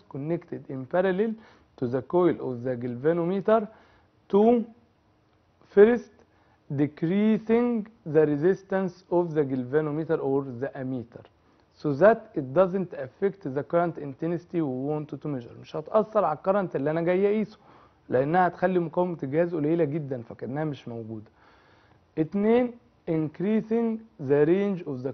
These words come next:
current intensity which can be measured by the device.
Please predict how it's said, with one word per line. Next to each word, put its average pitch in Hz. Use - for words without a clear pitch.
current 175
intensity 175
which 147
can 151
be 139
measured 165
by 139
the 131
device. 101